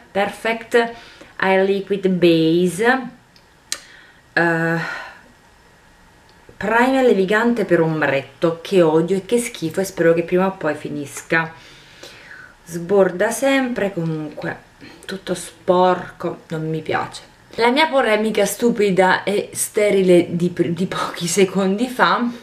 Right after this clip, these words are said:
ci sono caduta anche io, di qua ho dimenticato di mettere il mascara, vabbè, lo metto dopo. Ah, allora, accompagno un po' di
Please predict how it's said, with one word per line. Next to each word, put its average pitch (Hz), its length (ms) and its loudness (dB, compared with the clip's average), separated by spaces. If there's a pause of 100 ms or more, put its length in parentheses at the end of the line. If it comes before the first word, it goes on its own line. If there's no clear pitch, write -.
(400)
ci 240 100 -6
sono 233 200 0
caduta 226 360 0
anche 214 240 -2
io, 151 540 0
di 208 180 -4
qua 196 140 2
ho - 20 4
dimenticato 185 440 2
di 180 40 0
mettere 180 360 -2
il 165 40 0
mascara, 147 540 -4
vabbè, - 380 -2
lo 170 200 0
metto 160 320 -2
dopo. - 320 -4 (1400)
Ah, 220 880 0 (920)
allora, 180 440 -4 (100)
accompagno 247 580 -2
un - 80 -10
po' 196 160 4
di 185 380 -2